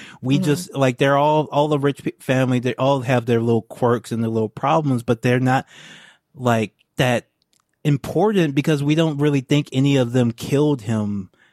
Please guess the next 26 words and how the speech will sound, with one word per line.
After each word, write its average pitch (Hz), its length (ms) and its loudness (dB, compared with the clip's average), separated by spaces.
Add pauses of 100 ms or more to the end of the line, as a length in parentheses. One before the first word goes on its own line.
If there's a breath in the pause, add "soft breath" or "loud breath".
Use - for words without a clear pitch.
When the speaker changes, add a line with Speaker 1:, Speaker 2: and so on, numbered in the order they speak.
(140 soft breath)
Speaker 1:
at 113 120 0
any 117 180 0
point. 120 240 0
Like, 127 160 0
even 180 260 2
before 151 440 0
we 135 100 2
start 127 320 0
suspecting 131 680 -2
anyone 113 340 0
else, 120 260 -2
they 123 120 -6
tell 127 240 0
us, 98 140 -6 (220 loud breath)
"Oh, 196 180 2
actually, 151 440 0
it 139 60 4
was, 117 400 -4 (100)
uh, 113 300 -2
the 117 140 -6
nurse 113 500 -2 (340 loud breath)
who 127 160 2
did 113 220 4
it 107 160 2
by 101 160 -2
accident." 90 640 -6